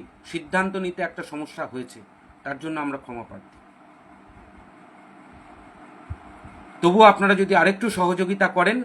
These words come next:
আমরা নিশ্চিত একশো শতাংশ পার্শ্ব শিক্ষককে এই কর্মসূচিতে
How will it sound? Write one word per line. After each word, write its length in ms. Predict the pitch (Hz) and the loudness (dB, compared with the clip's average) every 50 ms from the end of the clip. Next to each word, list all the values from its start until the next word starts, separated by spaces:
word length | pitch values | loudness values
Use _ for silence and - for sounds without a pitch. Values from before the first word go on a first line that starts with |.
| 214 - - - - - | -8 -12 -20 -20 -12 -6
আমরা 280 | 139 151 170 180 190 190 | -4 -2 0 4 4 4
নিশ্চিত 500 | 185 185 202 196 - - - - - - - - - - - | 4 2 0 0 -2 -2 -2 -2 -2 -2 -6 -16 -20 -14 -6
একশো 340 | 143 175 185 - - 226 233 | -2 -2 -2 -2 -4 -6 -4
শতাংশ 500 | 202 196 214 214 220 214 214 214 214 208 | -2 -2 -2 0 0 -2 -2 -2 -4 -6
পার্শ্ব 400 | 214 208 - 185 180 - - 196 | -6 -2 0 -2 -2 -2 -4 -8
শিক্ষককে 560 | 185 190 202 196 - - 196 190 - - 196 | -8 -8 -10 -10 -4 -4 -4 -4 -4 -4 -6
এই 280 | 190 - - 180 180 196 | -6 -2 0 -2 -2 -2
কর্মসূচিতে 800 | 190 - 175 170 170 180 175 - 180 175 180 175 - - 185 | -2 -4 -4 -4 -4 -6 -8 -10 -10 -10 -12 -12 -10 -8 -6